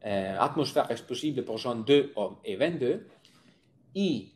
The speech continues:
est possible d'avoir pour les, les, avec le,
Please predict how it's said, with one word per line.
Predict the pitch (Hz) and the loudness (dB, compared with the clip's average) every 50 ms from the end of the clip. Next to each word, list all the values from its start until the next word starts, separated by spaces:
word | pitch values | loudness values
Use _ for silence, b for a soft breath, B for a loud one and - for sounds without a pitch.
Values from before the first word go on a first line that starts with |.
| _ _ _ _ - | _ _ _ _ -4
est | 139 | -4
possible | 131 139 175 165 - - - 139 139 120 | -2 -2 -4 -4 -2 0 2 2 4 4
d'avoir | 135 143 151 156 175 170 151 127 107 104 101 104 - | 4 4 4 4 4 4 4 4 0 -4 -10 -14 -8
pour | - 143 139 131 | -6 -6 -6 -4
les, | 123 123 127 127 135 135 - - | -2 0 0 0 0 -2 -4 -8
les, | - 113 110 107 104 101 98 98 95 95 92 90 - - - - - - | -10 -8 -6 -4 -4 -4 -6 -6 -8 -10 -12 -16 -16 -18 -18 -18 -14 -8
avec | - 110 151 147 143 | -2 0 0 0 0
le, | 147 131 147 | -2 0 0